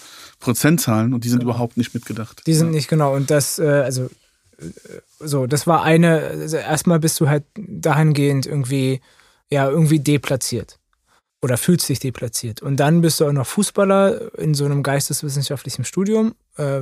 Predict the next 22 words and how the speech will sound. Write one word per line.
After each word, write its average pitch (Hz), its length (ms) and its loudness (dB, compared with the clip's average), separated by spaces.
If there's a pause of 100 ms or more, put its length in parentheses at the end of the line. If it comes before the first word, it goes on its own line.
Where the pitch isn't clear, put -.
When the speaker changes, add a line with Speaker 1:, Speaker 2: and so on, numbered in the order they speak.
Speaker 2:
auch 147 160 0
nicht 175 180 2
besonders 175 320 0
vorteilhaft 180 640 -2 (480)
und 147 100 -6
auch 131 200 -2
nicht 135 160 -4
besonders 135 320 -4
präsent 143 520 -2
in 208 120 0
den 180 160 2
Geschichten 180 640 -2
an 170 160 -2
so 156 80 2
einem 156 220 -2
Institut. 180 540 -4 (1000)
Und 151 180 4
dann 151 200 4
spielst - 280 -2
du 156 60 -2
auch 156 140 0
noch, 143 420 0